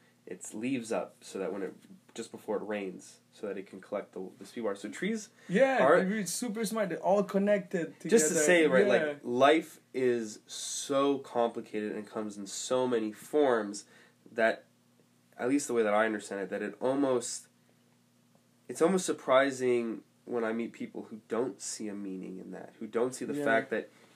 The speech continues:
Speaker 1: you as a con-, like, I don't know if the tree's conscious. You know, I can assume it is, however, whatever my belief system is, but the fact that I can have that relationship in that moment,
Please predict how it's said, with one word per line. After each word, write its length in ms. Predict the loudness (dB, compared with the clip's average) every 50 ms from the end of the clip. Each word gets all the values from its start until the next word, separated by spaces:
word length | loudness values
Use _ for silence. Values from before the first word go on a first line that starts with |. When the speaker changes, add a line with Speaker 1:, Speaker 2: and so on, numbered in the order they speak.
| _ -12 -6
Speaker 1:
you 360 | -2 2 2 4 6 4 4
as 200 | 4 2 0 2
a 260 | 4 4 4 2 0 -6 _ _ _ _ _ _ _ _
con-, 260 | -14 -6 -4 -4 -4 -2
like, 200 | -6 -8 -8 -10 _ _ _ _ _ _ _ _ _ _ _ _ _ _ _ _ 0
I 80 | 4 4
don't 100 | 4 4
know 100 | 4 0
if 80 | 0
the 60 | -4
tree's 260 | -14 -10 -8 -6 -8 -8
conscious. 600 | -8 -14 -14 -14 -14 -18 -20 -18 -18 -20 -20 -20 _ _ _ _
You 80 | -8 -4
know, 140 | -2 0 0
I 80 | 0
can 160 | -2 -2 -10 -12
assume 340 | -12 -6 -2 0 0 2
it 80 | 2 0
is, 240 | 0 0 -2 -2 -6 -10
however, 340 | -4 -2 0 0 0 -2 -2
whatever 260 | 0 0 2 2 2
my 120 | 0 0
belief 260 | -2 -2 -6 -8 -8 -8
system 300 | -12 -12 -10 -10 -10 -10
is, 80 | -8
but 140 | -10 -10 -12
the 60 | -12
fact 420 | -16 -14 -2 2 2 2 2 0 -2
that 80 | -2 -2
I 80 | -2
can 140 | -2 -4 -6
have 180 | -4 -4 -2 -2
that 120 | -4 -4 -4
relationship 540 | -6 -6 -8 -8 -10 -12 -12 -12 -12 -10 -8
in 80 | -6 -6
that 160 | -6 -6 -6
moment, 360 | -8 -8 -6 -6 -6 -6 -8